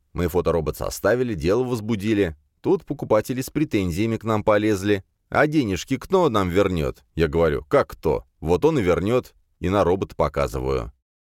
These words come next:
Правда, его сначала поймать надо, что весьма затруднительно. Они: «Мы не хотим ждать, мы требуем сейчас. На кого нам иск в суд подавать?» Я им по роботу раздал и спокойненько отвечаю: «Вот на этого красавца и подавайте.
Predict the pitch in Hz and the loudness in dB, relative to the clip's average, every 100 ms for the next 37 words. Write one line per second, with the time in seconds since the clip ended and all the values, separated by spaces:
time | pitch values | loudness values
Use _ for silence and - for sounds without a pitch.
0 | _ _ _ _ - 98 104 107 107 107 | _ _ _ _ 2 4 4 0 0 -2
1 | 95 110 107 92 110 139 120 - 78 - | 0 2 2 4 2 4 2 0 -4 -4
2 | - 92 90 107 87 87 110 107 87 - | 0 0 0 0 0 0 0 0 -2 -2
3 | 64 53 - - _ - 73 92 110 87 | -6 -6 -10 -16 _ -2 0 0 -2 -4
4 | _ 80 90 87 80 101 113 98 135 117 | _ -2 0 0 0 0 -2 4 2 2
5 | - - 82 98 98 101 90 90 95 110 | -6 -4 2 2 2 0 0 -2 2 2
6 | 113 - _ 82 85 165 196 143 160 165 | 2 -6 _ -2 2 4 4 2 0 -2
7 | - - 185 - 90 87 65 - - _ | -2 0 0 2 2 2 0 -4 -16 _
8 | _ - 71 98 98 80 95 107 90 78 | _ -8 0 2 2 2 2 2 -2 0
9 | 80 82 78 73 135 131 - - - 80 | 2 2 -2 2 2 2 -8 -14 -2 0
10 | - 107 92 95 85 87 - 71 58 50 | 2 0 2 0 0 -4 -2 -2 -2 -6
11 | _ _ 78 95 101 101 110 120 117 120 | _ _ -2 0 0 0 0 0 0 0
12 | 113 120 117 - 127 120 117 120 120 85 | 2 0 -2 -2 -2 2 2 4 2 0
13 | 64 | -6